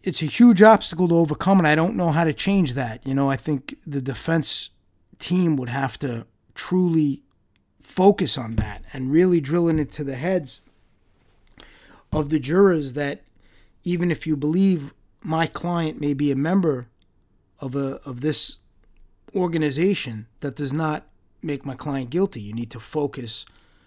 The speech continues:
on tying my client to the evidence, which will prove his guilt or prove his innocence.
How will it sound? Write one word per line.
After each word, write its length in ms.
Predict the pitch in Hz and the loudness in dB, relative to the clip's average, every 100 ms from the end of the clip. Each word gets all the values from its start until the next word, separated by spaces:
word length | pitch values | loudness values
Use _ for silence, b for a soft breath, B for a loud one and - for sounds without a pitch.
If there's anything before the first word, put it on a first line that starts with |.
| b | b
on 240 | 143 123 117 | -12 -12 -12
tying 720 | - - 190 160 135 127 127 _ _ - | -10 -2 0 0 -2 -4 -8 _ _ -10
my 140 | 135 | -8
client 640 | 123 - 151 143 127 120 - _ _ _ _ _ _ | -6 -6 -4 -4 -6 -10 -14 _ _ _ _ _ _
to 120 | - | -10
the 180 | 135 135 | -4 -4
evidence, 600 | 135 139 175 214 - - _ _ _ _ _ _ _ _ _ - - - | -2 -2 -2 -2 -6 -12 _ _ _ _ _ _ _ _ _ -20 -20 -12
which 500 | 151 156 156 - - | -4 -2 -2 -6 -8
will 160 | 135 147 | -6 -6
prove 340 | - 127 127 | -6 -8 -8
his 160 | 135 120 | -8 -10
guilt 380 | 113 123 180 - - | -8 -6 -6 -8 -10
or 120 | 139 | -10
prove 300 | - 131 120 | -10 -10 -4
his 120 | 190 | 0
innocence. 560 | 277 254 - - - | 2 0 -4 -14 -20